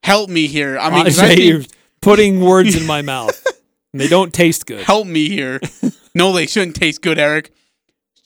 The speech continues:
Speaker 1: tastes like a cold bowl of SpaghettiOs. And no one likes SpaghettiOs.
Speaker 2: This conversation is taking a weird turn. Uh, we, we gotta take another time out here on the Full Court Press.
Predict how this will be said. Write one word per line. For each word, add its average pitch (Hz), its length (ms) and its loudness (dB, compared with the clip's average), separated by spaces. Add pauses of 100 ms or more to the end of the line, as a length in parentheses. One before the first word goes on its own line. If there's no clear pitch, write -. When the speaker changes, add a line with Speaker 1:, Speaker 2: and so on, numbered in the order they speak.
Speaker 1:
tastes 190 220 -2
like 175 80 -2
a 294 80 -2
cold 185 260 -2
bowl 185 160 -2
of 160 100 -10
SpaghettiOs. 160 760 -4 (600)
And 156 100 -4
no 196 80 2
one 185 160 0
likes 175 180 -4
SpaghettiOs. 147 680 -6 (3000)
Speaker 2:
This - 80 -20
conversation 135 560 -6
is 120 80 -12
taking 123 240 -10
a 120 60 -14
weird 117 280 -12
turn. 107 360 -18 (680)
Uh, 175 220 4 (400)
we, 190 200 -6 (500)
we 180 60 -12
gotta 240 160 6
take 233 160 4
another 208 200 4
time 190 240 0
out 180 140 2
here 185 80 2
on 185 60 0
the - 80 -2
Full - 220 -6
Court - 260 0
Press. 180 320 -2